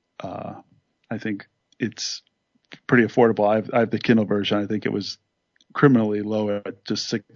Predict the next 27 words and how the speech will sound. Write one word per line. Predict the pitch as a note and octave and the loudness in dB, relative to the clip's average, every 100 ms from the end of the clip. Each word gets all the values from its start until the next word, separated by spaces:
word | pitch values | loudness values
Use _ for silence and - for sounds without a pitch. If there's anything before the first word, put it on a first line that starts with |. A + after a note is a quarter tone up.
| - | -4
dollars. | G#2+ G2+ F#2+ F#2 - | -2 -2 -6 -10 -12
So, | - - G2 F#2+ - - - - _ _ _ - | -8 -4 -2 -4 -12 -20 -20 -20 _ _ _ -8
uh, | G#2+ - - _ | -6 -6 -10 _
that's, | A2+ A2 - - - _ _ - | -2 -2 -4 -10 -12 _ _ -6
uh, | C2+ - | -4 -2
you | - | -2
know, | A#1+ | 0
I, | - G#2 - | 0 0 0
I | |
think | A2 A#2+ | 2 2
of | A#2 G#2 | 2 2
him | A2 G#2 | 0 0
as | G2+ A2 | -2 0
a | |
member | G#2+ G#2+ G#2 | 0 2 0
of | G2+ - | -2 -8
the | |
team, | - - A2+ G#2 | -4 2 4 4
and | G2 F#2+ _ _ _ _ _ - | -2 -6 _ _ _ _ _ -8
I | A2 | 0
think | A#2 G2+ | 2 2
that'd | G#2 | 2
be | G#2 | 2
a | |
nice | G2+ G2+ | -2 -2
way | - G#2 | -2 -2
to | A2 G2 | -2 -4